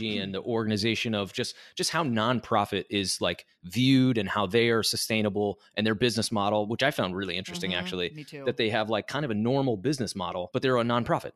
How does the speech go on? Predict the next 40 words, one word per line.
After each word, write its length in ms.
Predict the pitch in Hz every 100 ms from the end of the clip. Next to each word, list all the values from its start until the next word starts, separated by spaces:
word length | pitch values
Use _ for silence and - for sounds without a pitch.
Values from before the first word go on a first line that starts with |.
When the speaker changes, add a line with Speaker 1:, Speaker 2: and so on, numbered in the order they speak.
| _
Speaker 1:
Yep. 160 | 226 -
Speaker 2:
which 200 | 107 113
is 240 | 95 - _ _ 117
really 320 | 117 180 92
genius, 460 | - 123 175 -
actually. 360 | 85 80 - -
Speaker 1:
Yeah, 180 | 311 175 156
this 180 | 247 -
Speaker 2:
So, 60 |
Speaker 1:
conversation's 580 | 349 359 359 - - 226
gonna 140 | 220
Speaker 2:
I'm 60 | 185
Speaker 1:
be 20 |
Speaker 2:
excited, 360 | 190 131 131 117
yeah. 260 | 123 151
Speaker 1:
super 220 | 110 - 247
great 300 | 190 190 180
for 120 | 180
anybody 540 | 160 180 180 202 180
who, 180 | 180 185
like, 280 | 170 151 151 -
wants 400 | 170 170 202 -
to 60 |
make 200 | 196 180
a 60 | 180
difference 760 | 143 127 - 170 196 - - _
and 160 | 175
feels 300 | - 196 180
like 180 | 190 185
they 140 | 165 151
don't 300 | 151 147 175
have 200 | 180 165
the 120 | 160
resources, 760 | 143 156 - 240 277 320 339 -
'cause 160 | 240
after 280 | - 175 -
you 140 | 277 302
hear 240 | 226 220
Ami's 380 | - 156 175 175
story, 580 | - - 147 165 247 330